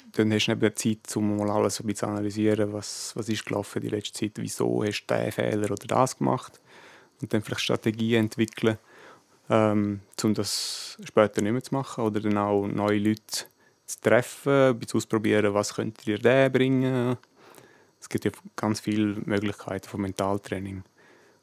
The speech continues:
Und, ähm, ja, vielleicht zum einfach mal ausprobieren, was macht der mit mir? Wie wirkt das auf mich? Was macht der mit mir? Wie wirkt das auf mich?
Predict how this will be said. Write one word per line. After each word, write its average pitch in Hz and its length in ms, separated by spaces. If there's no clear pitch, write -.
Und, 95 320
ähm, 95 440
ja, 104 200
vielleicht 117 200
zum 113 100
einfach 117 140
mal 120 120
ausprobieren, 117 680
was 113 400
macht 110 280
der 107 120
mit 110 140
mir? 92 200
Wie 107 280
wirkt 110 260
das 110 100
auf 104 120
mich? 101 140
Was 101 160
macht 107 220
der 107 180
mit 107 40
mir? 107 200
Wie 104 120
wirkt 101 200
das 107 80
auf 101 140
mich? 113 140